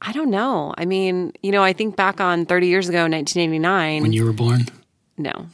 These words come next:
Speaker 1: I was born before <laughs> that. But it seems like there really haven't been a lot of changes from then to now.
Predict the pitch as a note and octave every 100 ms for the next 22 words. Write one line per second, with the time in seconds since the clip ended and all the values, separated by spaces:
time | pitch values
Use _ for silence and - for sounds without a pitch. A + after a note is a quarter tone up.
0 | - D3+ - D#3 - D#3 - E3+ E3+ D3
1 | F3 - _ - - - - D#3+ A3+ A3
2 | F3 - _ G3+ - D4 D#4 E4 D4 C4
3 | A3+ A#3 G3+ F3+ F#3 G3 E3 E3+ E3+ E3
4 | D3+ D3+ D#3 C#3+ D#3 D3+ C#3+ C#3 D3 C#3+
5 | C3+ C#3 C#3 B2 B2+